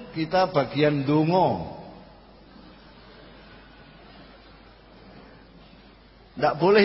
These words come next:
ikut ngatur sampean. Pesantren tiga puluh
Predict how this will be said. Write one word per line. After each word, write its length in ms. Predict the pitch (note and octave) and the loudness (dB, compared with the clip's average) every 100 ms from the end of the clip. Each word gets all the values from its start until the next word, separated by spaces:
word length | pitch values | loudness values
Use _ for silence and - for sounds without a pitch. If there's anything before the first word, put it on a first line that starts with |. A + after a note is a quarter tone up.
| G3+ | 4
ikut 140 | G#3 F#3 | 0 0
ngatur 500 | F#3 G3 - A3+ G3 | 0 0 2 2 4
sampean. 560 | D3+ B2+ A#2+ F#2+ E2+ D2 - - - - - - - - - - - - - - - - | 2 2 0 -4 -8 -14 -18 -20 -20 -20 -20 -20 -20 -20 -20 -20 -20 -20 -20 -20 -20 -18
Pesantren 640 | - - F3+ G3 G#3+ A3 G#3 | -10 -2 0 0 0 0 -2
tiga 400 | G3+ F3+ D3+ D#3+ | -4 0 2 2
puluh 180 | G3+ G#3 | 0 0